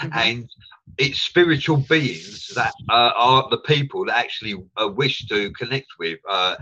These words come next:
Speaker 2: extraterrestrials through telepathy, taking drugs,
Speaker 1: Yeah.
Speaker 2: or even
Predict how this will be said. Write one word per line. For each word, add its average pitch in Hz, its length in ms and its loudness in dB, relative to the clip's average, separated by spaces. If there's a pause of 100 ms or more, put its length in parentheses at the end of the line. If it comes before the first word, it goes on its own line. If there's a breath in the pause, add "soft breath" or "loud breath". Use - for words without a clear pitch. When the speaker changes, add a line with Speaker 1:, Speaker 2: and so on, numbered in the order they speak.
(180 loud breath)
Speaker 2:
extraterrestrials 98 920 -2
through 120 180 -4
telepathy, 107 840 -4 (220 loud breath)
taking 110 500 -4
drugs, 104 540 -2
Speaker 1:
Yeah. - 80 -10 (240)
Speaker 2:
or 139 220 2
even 143 440 0